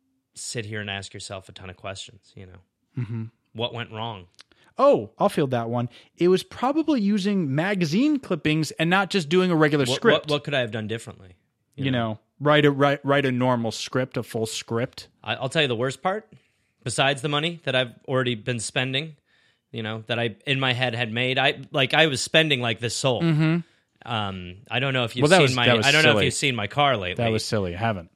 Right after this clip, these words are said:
Speaker 1: Uh, but it has a lot of bumper stickers on it, uh, over a thousand. And I went on a spending spree of, um,
Speaker 2: That's
Speaker 1: bumper
Speaker 2: still,
Speaker 1: stickers.
Speaker 2: that can't, that can't be.
Speaker 1: It adds up. It adds
Speaker 2: Okay.
Speaker 1: up. Two, three bucks a pop. It adds up.
Speaker 2: Mm-hmm.
Speaker 1: But, um,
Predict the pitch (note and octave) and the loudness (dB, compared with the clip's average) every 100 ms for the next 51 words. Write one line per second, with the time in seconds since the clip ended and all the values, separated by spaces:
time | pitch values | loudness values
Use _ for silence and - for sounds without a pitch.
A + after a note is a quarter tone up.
0 | - A2 G2+ G2+ F#2+ A2 G#2+ G2+ A#2 A2 | -4 -2 -2 -4 -6 -6 -6 -6 -6 -4
1 | G#2+ F#2+ - G2+ A#2 A#2 A2 G#2 F#2+ - | -4 -8 -12 -6 -4 -2 -4 -4 -8 -12
2 | F#2+ F2+ F2 E2 - _ - G2 F#2 G2 | -12 -14 -14 -16 -18 _ -16 -12 -8 -8
3 | A2+ G#2 G#2 F#2 F2 - _ _ F#2 G2 | -8 -4 -4 -6 -10 -18 _ _ -10 -8
4 | G#2 G2 G#2+ - G2+ F#2 - A#2 G#2 F2 | -6 -6 -10 -12 -12 -12 -8 -8 -8 -12
5 | - F2+ F2 _ _ _ _ - F#2 F2 | -16 -16 -18 _ _ _ _ -18 -14 -12
6 | F2 E2+ E2+ E2+ E2+ A2 G2+ - - D#3+ | -10 -10 -14 -16 -10 -6 -4 -4 -2 2
7 | C3+ A2 G2+ - - C3 G2+ _ - G#2 | 2 0 -6 -8 -6 -6 -8 _ -10 -10
8 | - - D3 G2 F#2+ G2 F2 C4 C4+ C#3+ | -10 -6 -6 -6 -8 -8 -6 -2 -2 -2
9 | A2 G2+ _ - E3 F3 G#2+ F#2+ E2+ - | -4 -6 _ -6 0 0 0 -4 -6 -10
10 | - C#3+ C3+ C#3 B2+ B2 A#2+ A#2 A2+ C#3+ | -4 -4 -4 -6 -6 -6 -4 -4 -4 -2
11 | C#3 G2 F#2+ B2 A2+ G#2+ - _ _ _ | -2 0 -2 -2 -2 -4 -8 _ _ _
12 | _ _ _ _ G#2 A#2 A#2 A2+ A2+ A2+ | _ _ _ _ -4 -2 0 -2 -4 -8